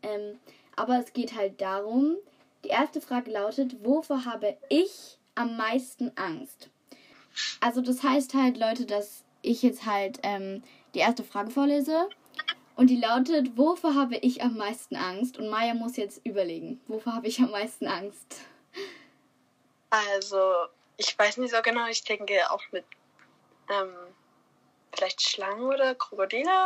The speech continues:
Speaker 1: Ja.
Speaker 2: Ähm, <laughs> Spinnen.
Speaker 1: Also
Speaker 2: Ähm, aber es geht ja nicht nur um Tiere, vielleicht auch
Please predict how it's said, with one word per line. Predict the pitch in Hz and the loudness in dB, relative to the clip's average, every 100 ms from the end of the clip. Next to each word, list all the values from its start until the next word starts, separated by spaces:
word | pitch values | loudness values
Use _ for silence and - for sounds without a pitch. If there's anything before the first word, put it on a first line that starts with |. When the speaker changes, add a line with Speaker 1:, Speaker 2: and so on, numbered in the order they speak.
| 370 - _ - | 2 -6 _ -2
Speaker 1:
Ja. | 254 254 - 381 381 392 | 0 0 -2 -6 -2 0
Speaker 2:
Ähm, | 208 202 196 1077 - - - 1077 1077 - - - - - _ _ _ _ _ _ | 0 0 -2 -2 -4 -6 -8 -2 -2 0 -2 -2 -4 -8 _ _ _ _ _ _
<laughs> | |
Spinnen. | - - - - 254 359 494 554 - - - - 262 254 - - - - - _ 302 285 254 _ _ _ _ _ _ _ - | 0 0 -2 2 2 2 0 2 2 0 -4 -4 -2 -2 -6 -20 -18 -18 -18 _ -10 -10 -10 _ _ _ _ _ _ _ -6
Speaker 1:
Also | 214 208 | 0 0
Speaker 2:
Ähm, | 202 202 190 - - | 0 -4 -4 -2 -2
aber | - - 196 190 190 196 - _ _ _ - _ _ | -2 -2 0 0 -2 -10 -18 _ _ _ -14 _ _
es | - - | 0 2
geht | 196 | 2
ja | 190 | 2
nicht | 185 190 | 0 0
nur | 180 | -2
um | 180 | 0
Tiere, | - 185 190 185 180 | 0 0 0 0 -2
vielleicht | - 185 185 185 - - | -2 2 2 2 2 6
auch | 175 165 170 - | 6 6 -2 -10